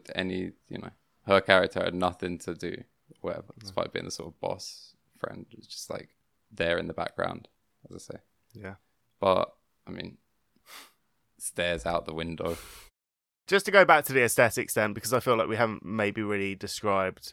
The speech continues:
Speaker 2: that, and it is sort of idiosyncratic. I'd maybe even go so far as to say that it's comparable to Mank in, like, how its image is, like, sort of manipulated, you know? Like, it's extremely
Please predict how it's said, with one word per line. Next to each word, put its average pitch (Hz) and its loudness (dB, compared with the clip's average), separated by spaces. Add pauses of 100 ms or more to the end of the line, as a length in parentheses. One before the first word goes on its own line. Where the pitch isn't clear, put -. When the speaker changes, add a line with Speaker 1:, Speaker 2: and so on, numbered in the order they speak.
(140)
Speaker 2:
that, 98 4
and 131 0
it 139 2
is 151 6
sort 143 4
of 104 -4
idiosyncratic. 101 -4 (100)
I'd 113 0 (680)
maybe 165 4
even 123 -2
go 113 2
so 107 -4
far 101 0
as 90 -4
to 104 -8
say 101 0
that 98 0 (180)
it's - -2 (340)
comparable 110 2
to - -8
Mank 98 -4 (100)
in, 101 -2
like, 95 -2
how 107 4
its 95 -4
image 98 0
is, 98 -8
like, 95 -4
sort 104 -8
of 98 -10
manipulated, 98 -6
you 95 -6
know? 95 -2
Like, 104 -2
it's 180 0
extremely 139 0